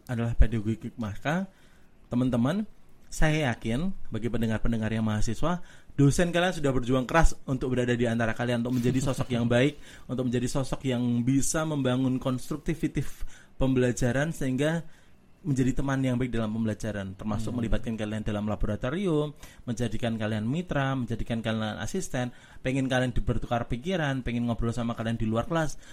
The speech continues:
Speaker 1: Tujuannya sama, membangun atmosfer pembelajaran untuk mencapai tujuan pendidikan secara umum.
Speaker 2: Hmm.
Speaker 1: Maka posisikan ketika mahasiswa, eh, ketika dosen sudah menon-, memosisikan diri sebagai mahasiswa, jadilah atau memosisikanlah diri sebagai dosen.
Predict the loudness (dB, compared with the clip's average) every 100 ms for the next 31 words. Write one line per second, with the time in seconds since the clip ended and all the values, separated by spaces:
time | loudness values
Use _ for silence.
0 | -14 0 2 4 4 6 6 6 2 0
1 | -2 -6 -4 -2 0 -2 -4 -6 -4 -2
2 | 0 0 2 0 0 -6 -4 6 6 8
3 | -2 -2 -2 -2 -2 -4 -4 -4 -2 -2
4 | -2 -6 -10 -8 -8 -8 -10 -12 -12 -4
5 | -4 2 2 2 -2 -8 -20 -20 -20 -20
6 | -20 -20 -20 -6 0 0 0 0 2 2
7 | 0 -2 0 2 2 0 0 -2 -2 -2
8 | -2 0 -2 -4 -2 -2 -2 -2 -4 -2
9 | 0 -2 -4 -4 -2 -2 -2 -2 -2 -2
10 | -2 -4 -6 -16 -18 2 4 6 6 6
11 | 6 2 0 0 0 -2 -4 -2 0 2
12 | 2 0 0 0 0 -2 -4